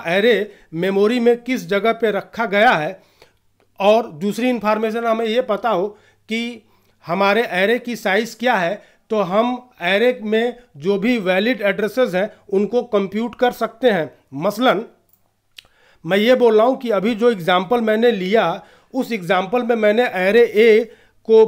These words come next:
बो-, बताया है और जिसकी साइज पाँच है। तो अगर हम ये मान लें कि एरे का बेस एड्रेस एक हज़ार से स्टार्ट हो रहा है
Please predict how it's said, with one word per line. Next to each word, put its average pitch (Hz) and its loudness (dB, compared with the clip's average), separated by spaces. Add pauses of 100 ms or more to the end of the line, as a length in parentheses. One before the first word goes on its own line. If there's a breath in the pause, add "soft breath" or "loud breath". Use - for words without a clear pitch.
(260)
बो-, 170 -6
बताया 202 2
है 196 2
और 220 -4
जिसकी 208 -6
साइज 208 -4
पाँच 233 0
है। 127 -12 (260 soft breath)
तो 208 -2
अगर 196 0
हम 220 0
ये 233 2
मान 233 2
लें 220 0 (280 loud breath)
कि 220 -4
एरे 196 0
का 240 -2
बेस 226 0
एड्रेस 196 -4
एक 240 0
हज़ार 214 2
से 226 -6
स्टार्ट 214 -4
हो 226 0
रहा 165 0
है 208 -6